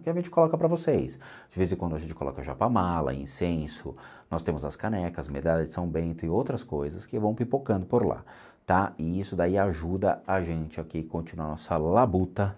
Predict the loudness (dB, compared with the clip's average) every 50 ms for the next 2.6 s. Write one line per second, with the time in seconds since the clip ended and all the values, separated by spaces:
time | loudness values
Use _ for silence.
0 | -8 -10 -8 -6 -4 -2 0 2 4 6 6 4 4 0 -2 2 2 2 2 2
1 | -2 2 6 8 8 8 8 6 2 -2 -2 -2 -4 -8 -10 -12 -6 -2 0 0
2 | 2 2 2 2 0 0 -2 -4 -2 -2 -2 -2